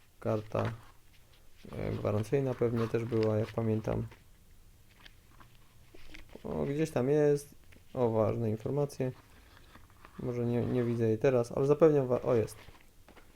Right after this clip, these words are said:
Zapewniam was, że jest karta gwarancyjna. Coś tam, coś tam. Myślę, że papierki to nas tam mało interesują. Najważniejszy jest tak naprawdę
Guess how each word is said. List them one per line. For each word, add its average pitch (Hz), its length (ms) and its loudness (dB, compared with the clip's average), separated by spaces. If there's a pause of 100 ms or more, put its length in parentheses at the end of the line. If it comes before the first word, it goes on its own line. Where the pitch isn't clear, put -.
Zapewniam 127 400 -4
was, 110 140 -2
że 107 200 0
jest - 240 -8
karta - 300 -10
gwarancyjna. 135 680 -4 (1900)
Coś - 240 -12
tam, - 100 -8
coś - 220 -10
tam. - 160 -8 (840)
Myślę, - 260 -8
że 113 80 -4
papierki 117 460 -4
to 110 120 -6
nas 113 140 -4
tam 113 220 -6
mało 113 260 -2
interesują. 123 600 -2 (100)
Najważniejszy 117 500 -2
jest 113 120 -4
tak 110 100 0
naprawdę 110 360 0